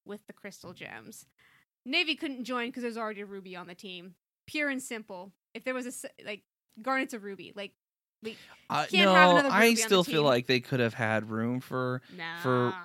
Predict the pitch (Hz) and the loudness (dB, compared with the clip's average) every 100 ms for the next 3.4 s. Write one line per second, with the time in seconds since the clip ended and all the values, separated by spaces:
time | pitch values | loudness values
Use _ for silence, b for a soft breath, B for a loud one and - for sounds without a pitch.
0 | - - 135 - 131 113 - 123 117 131 | -16 -14 -8 -4 -2 -2 -2 -4 -2 -2
1 | 135 139 135 120 139 143 127 - 175 190 | -2 -2 -4 -2 -2 -2 -2 -2 -2 -2
2 | 170 151 131 135 123 120 123 123 117 113 | -2 -2 0 -2 0 0 0 -2 -4 -4
3 | 117 120 123 | -6 -4 -6